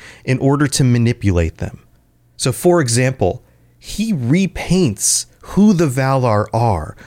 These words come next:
who Melkor is, and even information about the darkness. He tells them, "And out of it, the ancient darkness, the world was made, for darkness alone is worshipful.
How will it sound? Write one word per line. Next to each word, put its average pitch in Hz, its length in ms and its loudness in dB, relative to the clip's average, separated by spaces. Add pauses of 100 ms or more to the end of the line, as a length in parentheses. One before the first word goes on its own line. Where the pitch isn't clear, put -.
(120)
who 190 180 2
Melkor 131 720 2 (280)
is, 92 520 0 (1000)
and 135 220 0
even 170 460 0 (340)
information 135 680 0
about 107 280 -2
the 98 80 -2
darkness. - 880 -2 (840)
He 147 140 -2
tells 196 400 0
them, 98 320 -2 (640)
"And 139 240 -2
out 185 240 2
of 127 140 0
it, 101 340 -2 (320)
the - 160 -4
ancient 127 380 0
darkness, 104 580 -2 (400)
the 131 200 0
world 143 360 2
was 139 240 0
made, 120 540 0 (340)
for 160 240 0
darkness 175 640 0
alone 143 600 2
is 107 300 2
worshipful. 92 840 -2